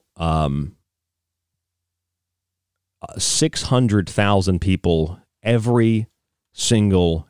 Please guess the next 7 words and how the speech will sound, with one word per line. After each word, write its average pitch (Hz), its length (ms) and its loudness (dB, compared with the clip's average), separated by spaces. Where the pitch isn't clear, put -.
year 90 540 0
die 95 520 2
of 82 420 0
preventable 117 1000 2
heart 98 300 2
disease. 78 420 -4
Well, 85 180 0